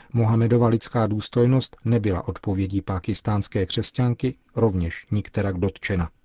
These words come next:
Pákistánský zákon o rouhání se však takovýmito podružnostmi nezabývá. Svědectví jediné osoby tam stačí k tomu, aby byl konkrétní člověk odsouzen.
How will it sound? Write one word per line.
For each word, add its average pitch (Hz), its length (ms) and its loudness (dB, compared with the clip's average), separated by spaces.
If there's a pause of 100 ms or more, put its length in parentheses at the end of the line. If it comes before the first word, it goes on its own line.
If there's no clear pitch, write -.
(720)
Pákistánský 143 720 2
zákon 131 420 2
o 131 60 2
rouhání 117 500 4
se - 140 -4
však - 280 -4
takovýmito 113 640 0
podružnostmi 104 760 -2
nezabývá. 95 640 0 (520)
Svědectví 110 640 0
jediné 123 340 4
osoby 110 400 -2
tam 101 200 -2
stačí - 380 -6
k - 80 -16
tomu, 117 300 2 (300)
aby 123 220 2
byl 127 180 4
konkrétní 123 600 2
člověk 98 420 -2
odsouzen. 92 640 -2